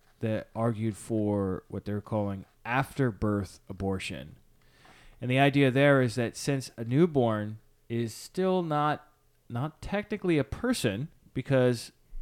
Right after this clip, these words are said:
a newborn is still not self-aware and is not, uh, capable of attributing to his or her own existence some basic value,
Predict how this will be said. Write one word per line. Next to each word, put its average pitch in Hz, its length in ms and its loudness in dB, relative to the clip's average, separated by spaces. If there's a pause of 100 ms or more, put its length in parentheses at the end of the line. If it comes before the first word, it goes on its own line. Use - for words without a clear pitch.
(120)
a 120 40 -6
newborn 151 560 2
is 120 120 -2
still 147 720 4
not 139 520 4 (400)
self-aware 131 920 6 (600)
and 123 580 -2 (560)
is 123 260 0
not, 139 420 0 (180)
uh, 113 360 -4 (240)
capable 139 760 2 (320)
of 120 140 0
attributing 131 640 4
to 117 420 2
his 127 220 2
or 123 80 2
her 127 220 2
own 131 200 4
existence 113 920 -2 (300)
some 123 220 -4
basic 127 400 0
value, 101 580 0